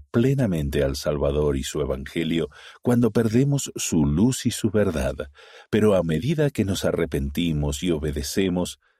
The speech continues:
le servimos y lo adoramos a Él, conquistamos las tinieblas. Su luz vuelve y quita las sombras del mundo de entre nosotros y de nuestra mente.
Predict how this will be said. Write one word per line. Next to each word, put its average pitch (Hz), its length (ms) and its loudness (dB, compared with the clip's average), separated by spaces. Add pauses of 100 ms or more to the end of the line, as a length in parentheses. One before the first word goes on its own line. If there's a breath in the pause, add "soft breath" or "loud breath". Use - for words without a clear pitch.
(300)
le 85 160 -2
servimos 78 880 -2
y 73 40 -6
lo 71 160 -2
adoramos 76 580 -2
a 71 100 -2
Él, 113 360 0 (420 soft breath)
conquistamos 78 1000 -4
las 71 220 -4
tinieblas. 71 840 -4 (500 soft breath)
Su - 200 2
luz 151 360 2
vuelve 73 640 0 (360)
y 85 120 -4
quita 110 440 0
las 64 200 -4
sombras 76 500 -2
del 73 160 0
mundo 78 480 -2
de 73 240 -2
entre 69 320 -4
nosotros 87 680 -4 (320 soft breath)
y 98 140 -2
de 92 140 2
nuestra 90 420 -2
mente. 64 560 -4